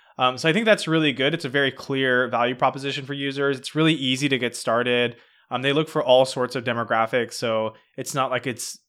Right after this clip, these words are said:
you know, like, pre-qualifies you for one particular person or another. So all that stuff is, is really awesome. And I, maybe just because I'm a product person, I like being on the other side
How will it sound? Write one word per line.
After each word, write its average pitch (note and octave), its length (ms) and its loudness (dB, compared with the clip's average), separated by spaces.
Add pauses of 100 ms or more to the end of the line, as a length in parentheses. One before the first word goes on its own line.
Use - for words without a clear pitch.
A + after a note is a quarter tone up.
(260)
you C#3 100 -8
know, A#2 140 -4
like, A#2 260 -8
pre-qualifies B2 800 0
you A#2+ 140 -4
for B2+ 160 -4
one A2+ 260 -6
particular A#2+ 480 -6
person A#2+ 380 -6
or A2+ 80 -4
another. A2+ 480 -2 (280)
So C#3 260 0
all D3+ 200 4
that G#3+ 140 4
stuff E3 200 0
is, C3 360 -2
is C3+ 180 -8
really C#3 160 -2
awesome. B2 600 0 (280)
And C#3+ 100 0
I, G3+ 220 4 (320)
maybe D3+ 460 0
just C3 180 -10
because C3 220 -6
I'm B2+ 100 -4
a A2+ 60 0
product B2 320 -2
person, D#3+ 260 -2
I C#3 80 2
like C#3+ 300 6
being D3 120 -2
on C3+ 60 -2
the A#2 80 -4
other A#2+ 220 -6
side B2+ 500 -2